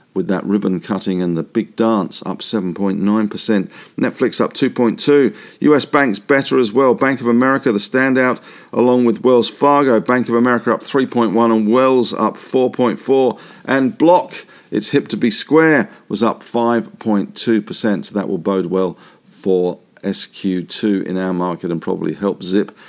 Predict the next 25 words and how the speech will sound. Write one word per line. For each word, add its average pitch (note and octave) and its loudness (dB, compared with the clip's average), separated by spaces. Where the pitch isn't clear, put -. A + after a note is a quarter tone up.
and F#2 -6
some G2 0
of F2+ -2
the F#2 0
other F2+ 0
technology F2 -4
stocks - -6
around. F#2 0
Twitter B2+ -2
up F#2+ -6
two - -6
point G#2 -4
six - -4
percent F2+ -4
overnight F2 -6
as E2 -10
well. F2+ -4
Major F3+ 4
stories C#3+ 2
coming A#2 0
out G2+ -4
of F#2 -6
the F#2 -4
international G2+ -2
world. D3+ 0